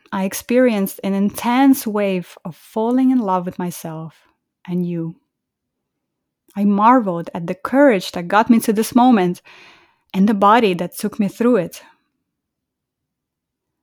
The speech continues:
After a few quiet days spent in bed, I returned to the city,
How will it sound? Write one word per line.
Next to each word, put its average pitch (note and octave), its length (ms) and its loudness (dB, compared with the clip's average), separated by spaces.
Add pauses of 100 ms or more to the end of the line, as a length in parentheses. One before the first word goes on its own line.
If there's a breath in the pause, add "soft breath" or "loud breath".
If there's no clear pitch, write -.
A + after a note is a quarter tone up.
(1300)
After C#4+ 360 0
a D#4 80 2
few G#3 340 -4
quiet G3+ 500 -4
days F3+ 300 -4
spent - 480 -4
in B3+ 140 8
bed, F3+ 340 0 (520)
I F#3+ 80 -12
returned F#3+ 560 -4
to - 80 -18
the A3 80 -6
city, E3+ 500 -10